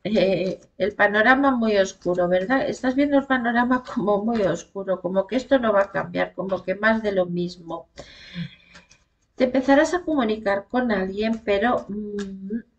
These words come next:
lentamente, lentitamente. Tus prisas y tus cosas de querer la-, ver las cosas ya mismas realizadas, esa comunicación, empezar a salir con alguien, empezar a conocer a alguien,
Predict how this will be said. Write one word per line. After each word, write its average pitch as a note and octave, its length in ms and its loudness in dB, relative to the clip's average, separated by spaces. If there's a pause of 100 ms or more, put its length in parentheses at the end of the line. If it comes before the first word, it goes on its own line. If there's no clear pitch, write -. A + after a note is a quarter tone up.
(420)
lentamente, F3+ 1500 2 (120)
lentitamente. C#4 1600 0 (1800)
Tus A#3 220 -2
prisas C4+ 680 2
y A3 80 -4
tus G3 320 -4
cosas A3+ 480 0
de F#3+ 120 -4
querer F#3+ 380 2
la-, F#3 220 -4
ver F3+ 240 0
las F3 180 -4
cosas F3 420 -8
ya E3+ 140 -4
mismas F#3+ 500 -4
realizadas, F3 800 0
esa E3 200 -10
comunicación, F3 1000 0
empezar E3+ 420 -6
a E3 40 -8
salir E3 320 -14
con F3+ 160 -6
alguien, G3 300 -4
empezar E3+ 340 -12
a E3 80 -10
conocer D#3+ 360 -10
a D3+ 80 -6
alguien, A3+ 320 -6